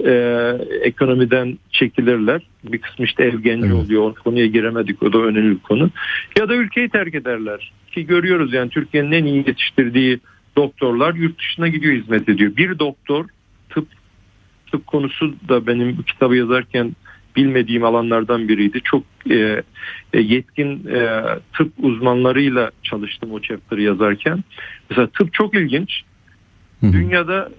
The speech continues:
Speaker 1: e, bizden az harcayan yok, biliyor musunuz, kişi başına?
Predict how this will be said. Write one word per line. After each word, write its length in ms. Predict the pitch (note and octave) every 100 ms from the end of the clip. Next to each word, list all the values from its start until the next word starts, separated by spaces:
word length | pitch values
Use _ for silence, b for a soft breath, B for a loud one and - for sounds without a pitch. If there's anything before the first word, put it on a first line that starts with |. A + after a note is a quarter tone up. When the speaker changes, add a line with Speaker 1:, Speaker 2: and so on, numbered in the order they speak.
| D#3
Speaker 1:
e, 360 | C3+ C3 B2 A#2+ -
bizden 280 | C#3 C#3 F#3+
az 160 | F#3 E3
harcayan 380 | E3 E3 F#3+ F#3+
yok, 300 | F#3+ D#3 -
biliyor 200 | B2+ G#3+
musunuz, 300 | G3 B2+ -
kişi 220 | - C3+
başına? 420 | B2 - G#2 G2+